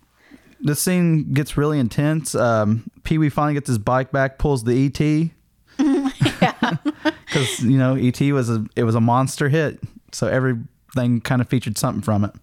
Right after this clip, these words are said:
Speaker 2: Oh, man, that's something else we gotta cover.
Speaker 1: I know. I can't wait to, uh, plan for E T.
Speaker 2: You have to throw that on the list. There's a lot of movie. God, there's so many movies we have to record.
Speaker 1: I know.
Speaker 2: It's crazy.
Speaker 1: I know. But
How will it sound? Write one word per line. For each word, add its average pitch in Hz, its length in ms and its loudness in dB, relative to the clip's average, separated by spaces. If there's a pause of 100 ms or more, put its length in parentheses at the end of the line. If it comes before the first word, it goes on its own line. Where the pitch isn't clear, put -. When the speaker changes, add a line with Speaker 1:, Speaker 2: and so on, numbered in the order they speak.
(100)
Speaker 2:
Oh, 226 160 -2
man, 220 280 -4
that's 233 200 -6
something 233 300 -4
else 202 260 -4
we 170 80 -8
gotta 151 180 -8
cover. 143 500 -8 (400)
Speaker 1:
I 139 100 2
know. 160 160 2
I 139 60 0
can't 139 280 -2
wait 131 180 0
to, 104 100 -6 (420)
uh, 110 260 0 (320)
plan 120 220 0
for 110 140 -2
E 104 160 2
T. 104 240 0
Speaker 2:
You 104 60 -2 (920)
have 170 140 -14
to - 100 -16
throw 170 180 -6
that 156 200 -2
on 151 140 -4
the 151 80 -6
list. 151 460 -4 (460)
There's 240 140 -2
a 240 60 0
lot 175 260 0
of 175 80 -6
movie. 175 220 -6
God, 190 280 -4
there's 180 180 -2
so 254 140 -2
many 208 160 -4
movies 196 400 -2
we 175 120 -4
have 175 160 -6
to 170 100 -8
record. 120 140 0
Speaker 1:
I - 20 4
know. 127 320 4
Speaker 2:
It's - 160 -8
crazy. 202 220 -4
Speaker 1:
I 135 180 2
know. 143 360 2 (680)
But 147 260 0